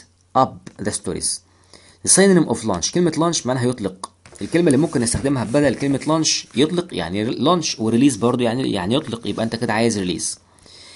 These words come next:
يبقى ريليز يطلق ولانش يطلق برضو.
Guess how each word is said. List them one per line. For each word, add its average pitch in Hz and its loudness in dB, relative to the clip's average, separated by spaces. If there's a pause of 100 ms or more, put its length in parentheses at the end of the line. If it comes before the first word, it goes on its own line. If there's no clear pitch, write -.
(120)
يبقى 92 -2 (320)
ريليز 110 4
يطلق 175 0
ولانش 127 2
يطلق - -6
برضو. 92 -6